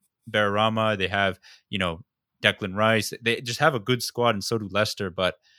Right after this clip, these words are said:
I think with West Ham being at home, the home factor kinda has to kick in again because of the fans. So I feel like, you know, the fans will be blowing bubbles. The London Stadium, I feel like a two one, another, I feel like another two one, um,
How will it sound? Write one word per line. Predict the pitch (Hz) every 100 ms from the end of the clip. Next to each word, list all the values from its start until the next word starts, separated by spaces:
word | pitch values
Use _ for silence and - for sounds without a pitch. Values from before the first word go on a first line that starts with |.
| _ -
I | 110
think | 110 156 147
with | 135 120 - -
West | 120 -
Ham | 131 120
being | 127 127
at | 95
home, | 127 123 107
the | 101
home | 120 123
factor | 107 113 110 - 107 92 98 _ _ -
kinda | 110
has | 117 -
to | -
kick | 120 -
in | 113
again | 98 101 95
because | 95 98
of | 90
the |
fans. | - 110 110 101 -
So | 95
I |
feel | 92 113
like, | 107 101 _ - _ _
you | 104
know, | 95 92
the | 110
fans | - 110 104
will | 104
be |
blowing | 98 107 110
bubbles. | 101 107 107 110 101 - _ _ -
The | 98
London | 110 110 101
Stadium, | - 110 107 107 107
I | 104
feel | - 110
like | 107 98 _ _ _ _
a | 101
two | - 127
one, | 120 113 110 101
another, | 117 120
I | 113
feel | 113 135
like | 123
another | 120 117
two | - 120
one, | 107 104 95 - _ _ -
um, | 107 101 95 92